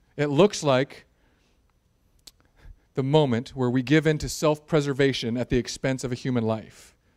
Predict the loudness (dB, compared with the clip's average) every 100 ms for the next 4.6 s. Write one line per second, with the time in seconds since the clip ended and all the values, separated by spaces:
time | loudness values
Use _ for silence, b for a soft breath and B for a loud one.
0 | _ _ _ _ _ _ _ _ _ -2
1 | 0 4 4 4 0 -2 0 4 6 6
2 | 6 2 0 8 8 8 0 b b 0
3 | 2 4 4 4 2 0 4 6 6 2
4 | 2 2 4 4 2 -2